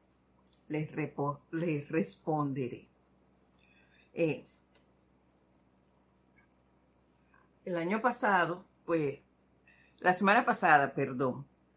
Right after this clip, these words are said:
comenzamos a hablar sobre, eh, lo que a mí me había impactado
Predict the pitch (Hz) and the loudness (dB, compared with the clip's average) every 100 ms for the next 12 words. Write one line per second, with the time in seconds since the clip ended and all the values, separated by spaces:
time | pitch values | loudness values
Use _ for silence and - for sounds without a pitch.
0 | _ _ _ _ _ _ _ - 254 277 | _ _ _ _ _ _ _ -4 -2 0
1 | 247 208 190 214 240 - - _ _ _ | 0 0 0 0 -4 -12 -20 _ _ _
2 | _ - 170 170 185 196 - 208 190 196 | _ -20 -14 -6 -6 -6 -4 -4 -2 -4
3 | 240 - _ _ _ _ _ _ _ _ | -6 -14 _ _ _ _ _ _ _ _
4 | _ _ 147 156 143 - _ - 143 160 | _ _ -10 -8 -10 -12 _ -12 -10 -6
5 | 156 170 180 175 165 165 160 143 - 160 | -6 -6 -6 -4 -2 -2 -2 -6 -4 0
6 | 156 156 156 | 0 0 -4